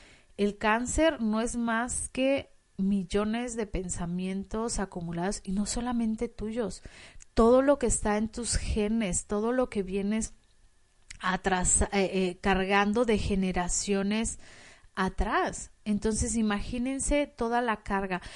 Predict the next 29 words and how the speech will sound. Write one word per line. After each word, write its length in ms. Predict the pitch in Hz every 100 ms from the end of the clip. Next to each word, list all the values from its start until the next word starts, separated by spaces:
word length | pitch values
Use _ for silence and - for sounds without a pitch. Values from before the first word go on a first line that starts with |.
| - -
Pero 240 | - 240 254
de 100 | 262
verdad 360 | 269 277 302
que 100 | -
somos 440 | 294 277 262 247 -
tan 220 | 262 262
afortunados 920 | 285 - 214 202 196 196 208 226 214
de 100 | 208
vivir 480 | 185 185 185 202 214
en 300 | 175 208 185
este 420 | 190 - 208 208
siglo 460 | 202 202 180 190 190
de, 240 | 180 170 - - - -
de, 420 | 185 190 185 156
de 460 | 175 180 180 175 170
que 80 | 185
estamos 560 | 175 - 190 208 214
abriendo 800 | 214 180 175 190 190 190 196 196
conciencia, 840 | - 180 170 - 190 190 185 208 190
de 120 | 190
que 180 | 185 175
somos, 600 | - 196 196 202 202 -
que 240 | - 202
ya 560 | 185 196 202 214 220 - - -
hay 140 | 208
muchas 420 | 214 226 247 240
cosas 480 | - 208 214 226 -
que 140 | 208
antes 440 | 190 196 196 202